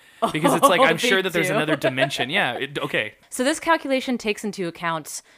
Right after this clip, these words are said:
Speaker 2: um, you know, some normal totals that you would think of: the number of Guinness drinkers in the U K, the average amount they consume every year, and then even a breakdown in terms of sips per pint, <laughs> and then the amount of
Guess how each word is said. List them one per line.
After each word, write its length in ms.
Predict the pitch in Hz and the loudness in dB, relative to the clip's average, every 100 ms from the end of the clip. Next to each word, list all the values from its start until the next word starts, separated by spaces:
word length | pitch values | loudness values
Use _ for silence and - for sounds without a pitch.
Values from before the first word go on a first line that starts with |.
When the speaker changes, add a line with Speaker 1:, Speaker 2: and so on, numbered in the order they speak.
| _ | _
Speaker 2:
um, 380 | - 185 175 170 | -2 0 2 0
you 80 | 415 | -4
know, 80 | 381 | -4
some 180 | 359 277 | -4 -4
normal 260 | 240 233 | -2 -4
totals 360 | 220 226 226 202 | -6 -6 -6 -6
that 80 | 196 | -6
you 60 | |
would 120 | 208 | -8
think 220 | - 208 214 | -6 -6 -2
of: 280 | 214 202 | -2 -4
the 300 | 156 151 143 139 | -6 -6 -6 -8
number 280 | 175 175 | -10 -8
of 100 | 160 | -10
Guinness 240 | 151 156 147 | -10 -12 -12
drinkers 380 | 170 160 160 147 | -12 -10 -10 -12
in 60 | |
the 60 | 143 | -14
U 160 | 135 - | -14 -16
K, 560 | - 311 302 285 277 - - _ | -6 -4 -2 -4 -6 -10 -20 _
the 140 | 185 | 0
average 240 | 180 170 170 | 0 0 -4
amount 240 | 160 156 | -6 -6
they 100 | 156 | -8
consume 380 | 170 160 - 180 | -10 -12 -10 -8
every 260 | 156 - 143 | -8 -10 -16
year, 680 | 170 277 320 311 302 294 302 - - | -12 -6 -2 0 0 0 -4 -12 -8
and 100 | 247 | -4
then 80 | 269 | -2
even 180 | 262 240 | 0 0
a 40 | |
breakdown 420 | 208 208 220 190 | 0 0 2 -2
in 80 | 180 | -2
terms 320 | - 185 180 | -4 -6 -4
of 240 | 175 151 - | -6 -8 -12
sips 360 | - 254 - | -6 -6 -8
per 160 | - 220 | -10 -12
pint, 480 | - 202 196 208 - | -6 -4 -2 -4 -6
<laughs> 40 | |
and 160 | 240 262 | 0 2
then 180 | 233 220 | 4 2
the 100 | 214 | 0
amount 240 | 202 208 | 0 -2
of 200 | 175 | -6